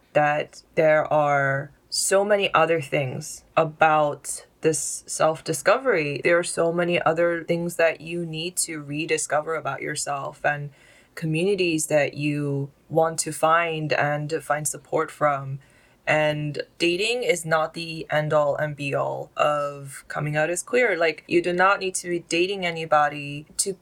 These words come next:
feel validated in the queer identity that you have discovered for yourself,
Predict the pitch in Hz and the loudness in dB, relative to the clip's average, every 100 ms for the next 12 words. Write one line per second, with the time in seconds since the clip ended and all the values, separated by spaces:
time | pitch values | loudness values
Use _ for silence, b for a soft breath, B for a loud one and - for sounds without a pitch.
0 | - - 180 175 170 175 175 170 170 170 | -6 2 4 4 4 2 0 0 -2 -2
1 | - 165 165 175 165 156 156 156 156 156 | 0 2 2 -2 4 4 4 -4 -8 -12
2 | _ - 170 165 160 156 151 - 160 156 | _ 0 2 2 0 -6 -6 -6 -4 0
3 | 151 147 - 160 156 143 156 147 151 147 | 0 0 -4 -8 -6 -2 2 2 2 -6
4 | 151 - 151 - 143 143 143 143 139 139 | -14 -8 -6 0 0 0 -6 -6 -4 -4
5 | 127 120 123 - | -2 -4 -4 -10